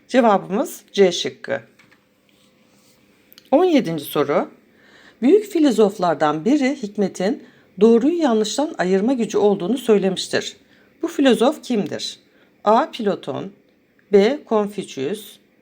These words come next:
C. Descartes. D. Sokrates. Ee, bunu söyleyen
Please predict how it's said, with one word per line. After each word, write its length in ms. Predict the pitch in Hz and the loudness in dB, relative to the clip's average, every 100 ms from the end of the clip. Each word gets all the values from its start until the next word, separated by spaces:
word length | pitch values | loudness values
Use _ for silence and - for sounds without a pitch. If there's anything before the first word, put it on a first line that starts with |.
| _ _ _ - | _ _ _ 2
C. 380 | 202 214 302 - | 6 6 4 -2
Descartes. 960 | 208 208 - 156 139 160 233 - - _ _ _ _ _ _ - | -2 -2 -4 -4 -4 -8 -8 -10 -18 _ _ _ _ _ _ 2
D. 280 | 233 247 294 | 2 2 -4
Sokrates. 800 | - 269 226 190 - - - - - _ _ - _ _ - | -4 -2 -2 -4 -4 -8 -8 -16 -20 _ _ -20 _ _ -2
Ee, 240 | 196 170 160 | 0 0 0
bunu 180 | 247 311 | 2 2
söyleyen 500 | - 214 156 147 143 | 2 0 0 -2 -4